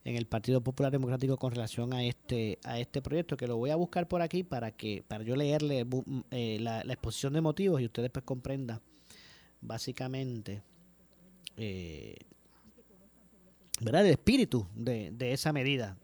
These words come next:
de ese, de ese proyecto. Así que, eh, más adelante,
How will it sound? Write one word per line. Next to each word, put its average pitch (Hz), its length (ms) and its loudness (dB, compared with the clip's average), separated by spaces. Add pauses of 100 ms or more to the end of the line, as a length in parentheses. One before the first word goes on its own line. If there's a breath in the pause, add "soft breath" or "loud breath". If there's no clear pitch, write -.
de 123 200 -2
ese, 120 540 -4 (840 soft breath)
de 113 180 -4
ese 127 160 -2
proyecto. 107 400 -6
Así 147 160 -2
que, - 340 2
eh, 113 520 0
más 139 220 4
adelante, 180 580 4